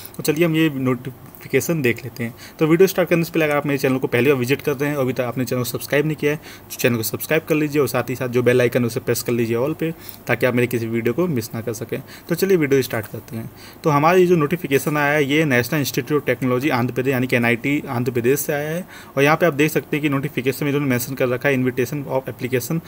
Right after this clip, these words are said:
for ad hoc faculty recruitment academic year two thousand twenty-one to twenty twenty-two। तो यहाँ पे हम देख लेते हैं कि इनमें कौन कौन से departments में जो है vacancies को निकाला गया है। तो यहाँ पे देखिए इन्होंने mention कर रखा है departments, essential qualification और desirable।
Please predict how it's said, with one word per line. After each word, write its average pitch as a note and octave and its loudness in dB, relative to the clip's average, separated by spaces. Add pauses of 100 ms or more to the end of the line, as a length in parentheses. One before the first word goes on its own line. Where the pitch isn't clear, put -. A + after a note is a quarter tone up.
(240)
for C#3+ 4
ad B2+ 4
hoc D3+ 4
faculty C3 2
recruitment C#3 -2
academic C3 2
year D#3 2
two - -4
thousand C3 2
twenty-one C3 0
to F3 -2
twenty A#2+ 0
twenty-two। A#2 -4 (440)
तो C#3+ 2
यहाँ D3 4
पे E3 2
हम D#3+ 4
देख D3 4
लेते D#3 2
हैं D#3+ 2
कि D3 -2
इनमें C#3+ 0
कौन C3+ 4
कौन C#3 0
से D3+ -2
departments B2 -2
में C#3 0
जो C3+ 0
है D3 -2
vacancies B2 -2
को - -2
निकाला A#2+ 0
गया D3+ -4
है। E3+ -6 (320)
तो C#3 0
यहाँ D3 4
पे D#3+ -4
देखिए D3+ 0
इन्होंने D#3 0
mention C3+ 0
कर C#3+ 2
रखा C#3 0
है C#3 0
departments, B2 0
essential B2+ -4
qualification C3 0
और C#3 2
desirable। A2+ 2